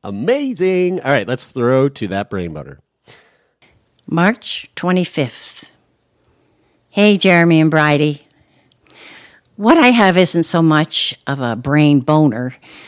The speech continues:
Speaker 2: but I have come upon a point in my life where I could use some poly advice. Let me start off with my primary partnership. Anne is my best friend,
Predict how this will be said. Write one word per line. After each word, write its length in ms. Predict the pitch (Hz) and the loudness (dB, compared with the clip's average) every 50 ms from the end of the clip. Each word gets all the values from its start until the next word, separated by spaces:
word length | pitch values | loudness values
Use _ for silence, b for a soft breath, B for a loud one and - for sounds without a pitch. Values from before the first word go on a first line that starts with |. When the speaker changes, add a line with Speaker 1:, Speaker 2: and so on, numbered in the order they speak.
| B B B - | B B B -6
Speaker 2:
but 260 | 175 165 175 175 175 | -2 0 2 2 2
I 40 | 170 | 2
have 240 | 175 175 170 - | 2 0 0 0
come 180 | - 233 247 254 | 2 4 6 6
upon 320 | 233 - - 190 180 160 | 6 4 2 0 0 0
a 40 | 143 - | 0 -2
point 280 | - - 160 160 165 | -2 0 0 2 4
in 100 | 160 151 147 | 4 2 2
my 160 | 139 135 131 | 2 0 0
life 340 | 131 127 131 131 - - 147 | -2 -2 -4 -4 -6 -8 -6
where 120 | 139 131 | -4 -4
I 100 | 127 135 | -4 -4
could 220 | - - 131 123 | -6 -8 -6 -4
use 280 | 147 160 160 165 165 151 | -2 0 0 0 0 -2
some 380 | - - 151 143 131 127 120 - _ _ _ _ _ _ | -2 -2 -2 0 0 0 -2 -6 _ _ _ _ _ _
poly 480 | - - 160 165 156 151 147 139 131 131 | -6 -2 0 0 2 2 0 0 -2 -2
advice. 720 | 131 127 127 - 139 131 123 113 110 - - - - - _ _ _ _ _ _ _ b b b b b b b b b b b b b b _ _ _ - | -4 -4 -4 -2 -2 -2 -2 -4 -6 -8 -10 -10 -10 -12 _ _ _ _ _ _ _ b b b b b b b b b b b b b b _ _ _ -2
Let 220 | - 214 247 - - | 2 2 4 6 6
me 120 | 302 262 | 6 6
start 400 | - - - 196 170 170 165 165 | 4 4 2 2 4 4 4 4
off 280 | 151 143 139 - - 180 | 4 2 2 0 -2 -6
with 160 | 170 - - | -6 -2 -2
my 220 | 143 131 131 127 | 0 0 0 -2
primary 580 | - _ - - 180 175 175 165 156 139 131 127 | -4 _ -2 0 2 4 4 4 2 2 0 -2
partnership. 680 | - - 170 156 151 139 143 131 - - 131 117 - _ - - _ _ _ _ _ _ b b b b b b b b b b b b _ | -2 -2 -2 -2 0 -2 -4 -4 -4 -4 -4 -6 -8 _ -20 -20 _ _ _ _ _ _ b b b b b b b b b b b b _
Anne 420 | - 196 196 208 226 247 269 269 - - | 2 4 4 6 6 6 4 4 2 -2
is 180 | 190 170 - 170 | -4 -2 0 0
my 220 | 160 156 156 156 | 0 2 2 2
best 520 | 151 - 151 135 131 - - - - - - | 0 0 -2 -2 -4 -4 -8 -10 -12 -12 -16
friend, 560 | - - 143 131 95 104 110 104 - - | -12 -8 -6 -6 -6 -6 -10 -16 -18 -20